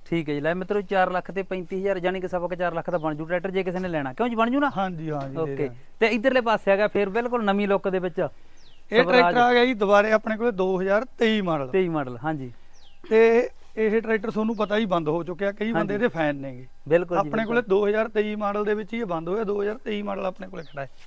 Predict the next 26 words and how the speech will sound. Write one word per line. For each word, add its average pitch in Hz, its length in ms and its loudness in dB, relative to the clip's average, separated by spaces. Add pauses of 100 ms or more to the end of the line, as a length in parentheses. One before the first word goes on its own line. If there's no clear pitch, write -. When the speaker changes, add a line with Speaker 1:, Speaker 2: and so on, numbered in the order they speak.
(140)
Speaker 1:
ਠੀਕ 180 180 0
ਹੈ 147 80 4
ਜੀ। 131 80 -2
Speaker 2:
ਔਰ 240 140 8
ਥ੍ਰੀ 254 260 0
ਸਪੀਡ 240 280 0
ਦੇ 190 100 4
ਵਿੱਚ 165 240 -2
ਹੈ 156 60 0
ਜੀ 139 140 -6
ਇਹ। 120 120 -10 (120)
Speaker 1:
ਥ੍ਰੀ 220 200 0
ਸਪੀਡ 196 160 4
ਚ - 20 10
Speaker 2:
ਏ 226 60 8
ਬੀ 220 160 2
ਸੀ 214 140 -2
Speaker 1:
ਹੈ। 175 60 -4
Speaker 2:
ਗੇਅਰ 196 140 4
ਚ 185 100 -8
ਹੈਗਾ 131 200 -4
ਜੀ 117 140 -12
ਇਹ। 110 120 -14
Speaker 1:
ਠੀਕ 165 180 2
ਹੈ 135 80 0
ਜੀ। 120 180 -10